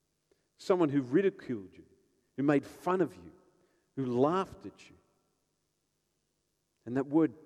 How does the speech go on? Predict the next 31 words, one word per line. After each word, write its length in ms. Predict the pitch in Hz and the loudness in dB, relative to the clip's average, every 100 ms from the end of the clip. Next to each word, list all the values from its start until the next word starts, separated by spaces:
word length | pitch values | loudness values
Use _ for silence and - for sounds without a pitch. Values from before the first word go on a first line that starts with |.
| - _ - | -20 _ -8
pounds 480 | - 214 208 156 135 | -4 0 0 0 -2
in 100 | 131 | -2
your 120 | 113 | -4
chest, 500 | - 110 87 - _ _ _ _ _ _ _ _ _ _ | -4 -8 -8 -16 _ _ _ _ _ _ _ _ _ _
"Forgive 480 | 127 110 151 151 - | -12 2 4 4 -2
them. 240 | - - - _ _ _ _ - - _ _ _ | -20 -20 -20 _ _ _ _ -20 -20 _ _ _
Forgive 520 | - - 131 135 151 107 | -10 -4 0 2 2 0
them." 140 | 98 | -4
And 100 | 147 | -2
you 80 | 147 | 0
go, 140 | 123 - - - _ _ _ _ _ _ _ _ - | 0 -2 -20 -20 _ _ _ _ _ _ _ _ -2
"I, 100 | - - - - | 0 0 -4 -6
I 120 | 143 | 2
don't 160 | 190 170 | 2 4
know 80 | 127 | 0
if 120 | - | 0
I 100 | 135 | -2
can 200 | 120 113 | -2 -6
do 200 | 139 185 | -4 -2
this, 200 | 147 - | -4 -8
God. 300 | - 78 - - - _ _ _ _ _ _ _ - | -14 -16 -16 -20 -20 _ _ _ _ _ _ _ 0
I 140 | 202 | 2
don't 140 | 233 | 4
know 140 | 165 151 | 6 4
if 140 | - | 4
I 80 | 139 | 0
can 160 | 135 120 | 0 2
let 240 | 123 120 | 2 2
this 220 | 104 - | -6 -10
thing 220 | 110 101 | -10 -10
go." 340 | 95 131 143 | -8 -6 -6